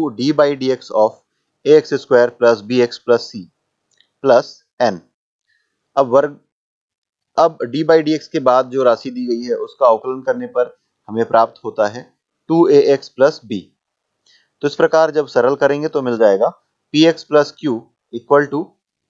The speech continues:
capital M into two A X plus B plus capital N। आगे सरल करने पर हमें मिल जाएगा P X plus Q equal to two A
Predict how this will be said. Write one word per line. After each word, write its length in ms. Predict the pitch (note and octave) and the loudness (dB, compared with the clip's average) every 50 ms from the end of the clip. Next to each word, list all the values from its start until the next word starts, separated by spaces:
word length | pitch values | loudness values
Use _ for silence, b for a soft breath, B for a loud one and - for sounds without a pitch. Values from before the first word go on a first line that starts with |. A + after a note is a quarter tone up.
| _ _ | _ _
capital 400 | B2+ B2+ - E3 D#3+ E3+ E3 E3 | -2 0 0 2 2 2 4 4
M 160 | D#3+ D#3+ E3 D#3+ - B2 | 2 0 0 -4 -10 -14
into 220 | B2+ B2 - C#3 C3 B2 | -14 -12 -10 -12 -10 -6
two 120 | C#3+ D3 D3+ D3 - | -4 -2 -2 0 0
A 120 | B2 B2 - B2+ | 0 0 0 -2
X 140 | B2 A#2+ - - | -4 -4 -6 -10
plus 260 | _ A#2 A2+ G#2+ G2 G2 G#2+ | _ -2 -2 -2 -2 -6 -8
B 80 | A#2+ A2+ G#2 G2+ _ _ _ _ _ _ _ _ - | -8 -8 -8 -10 _ _ _ _ _ _ _ _ 0
plus 240 | A#2+ A2+ G#2 A2 - - | 0 2 2 0 -2 -2
capital 400 | - D3 C#3+ D#3 D3 C3 G#2+ F#2+ | -2 0 0 2 0 2 0 0
N। 80 | F2+ F2+ F2 _ _ _ _ _ _ _ _ _ _ _ _ _ _ _ _ _ _ b b b b _ _ _ _ _ _ _ _ _ _ _ _ - | -2 -6 -10 _ _ _ _ _ _ _ _ _ _ _ _ _ _ _ _ _ _ b b b b _ _ _ _ _ _ _ _ _ _ _ _ -2
आगे 280 | - A#2+ C3+ D3 F3 | -2 0 0 0 -2
सरल 240 | E3+ - D#3+ D#3+ E3 | 0 0 0 0 2
करने 260 | D#3 E3+ D#3+ D#3 D#3+ | 2 0 0 0 -2
पर 160 | D#3 D#3+ D#3+ | -4 -4 -4
हमें 140 | D#3+ D#3 D3+ | -2 -2 -2
मिल 160 | D3 D3 C3+ | -2 -2 0
जाएगा 360 | A2+ A#2 G#2+ G2 G2 A#2 E3+ F#3 - | 2 4 4 4 4 2 0 -2 -4
P 160 | _ D#3 D#3 D#3 | _ -2 0 0
X 180 | D#3+ D#3 - - _ | 0 -2 -6 -6 _
plus 200 | D3+ D3+ D3 - | 0 0 0 0
Q 200 | - _ D#3+ C#3+ A#2 A2+ - _ _ A#2+ | -6 _ -4 -4 -4 -4 -8 _ _ -20
equal 260 | A2+ _ D3 C#3 C3+ B2+ C#3+ | -4 _ 0 0 0 0 -6
to 80 | D#3 - - _ _ _ _ _ _ _ _ | -12 -12 -14 _ _ _ _ _ _ _ _
two 100 | E3+ E3+ F3+ F#3 - C#3 | 0 2 2 2 4 4
A 120 | D3 D3 | 2 2